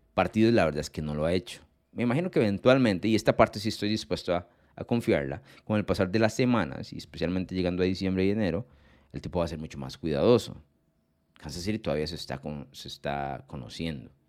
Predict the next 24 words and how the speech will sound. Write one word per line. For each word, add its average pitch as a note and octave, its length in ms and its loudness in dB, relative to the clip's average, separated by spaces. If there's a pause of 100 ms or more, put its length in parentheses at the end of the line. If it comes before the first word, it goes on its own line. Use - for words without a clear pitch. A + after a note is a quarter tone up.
(420)
¿no? - 300 -18
Sus D2 160 -12
dos - 180 -10
tackles - 300 -6
son E2 160 -4
nuevos. G#2 520 0 (1400)
Perdió D#2+ 240 -2
a E2 40 0
Juju D#2 240 -4
Smith-Schuster. E2 880 -2 (600)
Tiene F#2 160 -4
algunos F2+ 240 -2
wide E2+ 140 0
receivers E2+ 360 0
absolutamente D2 560 -8
nuevos D2 260 -8
que - 100 -14
está C#2 180 -10
tratando - 380 -10
de C#2 60 -8
ingresar B1+ 360 -10
a - 20 -6
esta - 180 -8
ofensiva. E2 680 -4